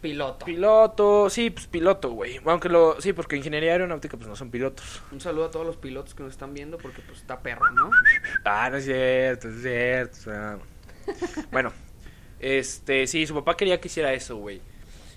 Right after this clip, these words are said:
Speaker 2: Al vato, pues, básicamente dijo, "No, estás idiota, güey". Y
Speaker 1: ¿Así le
Speaker 2: empezó
Speaker 1: dijo?
Speaker 2: a, no, pues, no, no sé cómo le ha dicho, güey. <laughs> Pero no, o sea, no le latió esa idea, güey.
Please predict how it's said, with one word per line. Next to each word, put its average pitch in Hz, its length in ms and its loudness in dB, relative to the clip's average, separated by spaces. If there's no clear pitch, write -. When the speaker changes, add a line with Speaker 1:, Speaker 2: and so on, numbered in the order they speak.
Speaker 2:
Al 175 140 4
vato, 247 360 4
pues, - 220 -16
básicamente 135 680 -6
dijo, 110 220 -12
"No, 127 180 -10
estás - 220 -12
idiota, 143 500 -4
güey". 123 320 -6
Y 127 560 -4
Speaker 1:
¿Así 127 120 -2
le 127 120 -6
Speaker 2:
empezó 143 280 0
Speaker 1:
dijo? 160 160 4
Speaker 2:
a, 156 580 4
no, 175 180 -8
pues, - 240 -20
no, 104 100 -14
no - 80 -14
sé 113 160 -8
cómo 123 180 -10
le 110 60 -6
ha 107 40 -6
dicho, 110 240 -8
güey. 113 160 -8
<laughs> - 160 -16
Pero 196 220 8
no, 208 240 6
o 156 60 0
sea, 139 120 -2
no 139 160 0
le 160 140 2
latió 151 240 0
esa 165 140 -4
idea, 165 280 0
güey. 151 260 -6